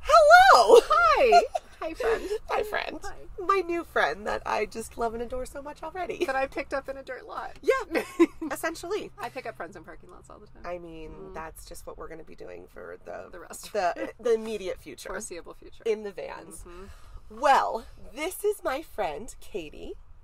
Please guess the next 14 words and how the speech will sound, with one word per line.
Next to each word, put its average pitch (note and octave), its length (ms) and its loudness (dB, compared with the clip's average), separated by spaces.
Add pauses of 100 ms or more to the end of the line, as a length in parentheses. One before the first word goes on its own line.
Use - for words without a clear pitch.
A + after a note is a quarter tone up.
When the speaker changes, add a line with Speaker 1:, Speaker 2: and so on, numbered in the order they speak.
(240)
Speaker 1:
Doctor A3 580 -2 (220)
Katie D#3 480 -10
Cook. D#3+ 440 -6
<laughs> - 60 -18 (1400)
We C4+ 240 -8
met D#4 180 -2
at D4 100 -8
Descend A#3 400 -6
on C4 200 -6
Bend F3+ 420 -6
not A3+ 300 -2
too A#3 160 -10
long D#3 200 -8
ago. D#3+ 420 -8